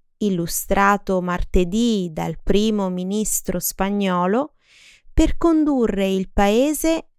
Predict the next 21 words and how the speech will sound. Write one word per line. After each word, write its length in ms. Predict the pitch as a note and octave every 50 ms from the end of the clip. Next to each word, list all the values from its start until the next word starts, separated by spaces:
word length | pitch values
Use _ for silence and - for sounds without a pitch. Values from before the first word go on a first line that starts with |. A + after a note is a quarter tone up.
| _ _ _
a 180 | A3+ A3+ A#3
una 260 | A#3 A3+ A3 A3 G#3+
nuova 520 | G#3+ A3+ A#3+ C#4 D4+ D#4+ E4 D#4 - D4 C#4
normalità, 920 | B3+ B3 B3 A#3 A3 A3 G#3+ G#3 G3+ G3 F#3+ - - - D3+ D3 D#3+ - - _ _ _ _ _ _ _ _ _ _
entro 560 | _ D#4 E4 F4 F4 E4 - - D#4+ D4 C4+ B3+
la 120 | A#3 A3+
fine 460 | A3+ - - B3+ C4 C4 B3 A#3+ A3
di 180 | F3+ G3 F#3+ D#3+
giugno. 600 | D#3+ D#3+ E3 E3+ F3 F3+ F3+ F#3 F#3 F#3+ F#3 - - _ _ _ _ _ - - - - - - - - _ _ _ _
Subito 600 | - - - - A#3 G#3 F3+ G3+ F#3+ - - F3
dopo 680 | E3 G3 G#3+ A#3+ C4 A#3+ - - C4+ - - - - - _ _ _
parleremo 880 | C4+ C4+ C4+ C4 C#4 C#4+ C#4+ C#4 C#4+ C#4 C4 B3+ A3+ G#3+ G#3 G3+ G3 F#3
del 160 | F#3 G3 G3
rapporto 800 | F#3+ G3 F#3+ - - - B3+ B3 A#3+ A3+ - - - - G3
annuale 920 | F#3+ F#3 F3+ F#3 G3 G3+ A3 A#3 B3 B3+ C4+ C4+ C4+ C4 C4 B3+ C4 - - _ _
della 360 | _ G#3 G#3+ A#3 A#3 A3+ A3
Commissione 1000 | - - A#3+ A3 G#3+ G#3+ A3 G3+ - - - - C4 C4 B3 A#3+ A3+ G#3 G3 F#3+
americana 960 | F#3+ F#3+ F#3+ F#3+ F#3+ F#3+ G3+ F#3+ - - C4+ C#4+ D4 D4 C#4+ C#4+ C#4+ C#4+ - -
sulla 480 | - - - - - B3+ A#3+ A#3 G#3+ G#3
libertà 720 | G#3 G#3+ G#3 F#3+ G#3+ A3+ A#3 - - - - D4+ D4 C#4
religiosa, 960 | C4 B3 A#3 G#3+ G3+ G3 F3 E3 F3+ F#3 F#3 F#3 F#3 F3 - F#3+ F#3+ G3 F#3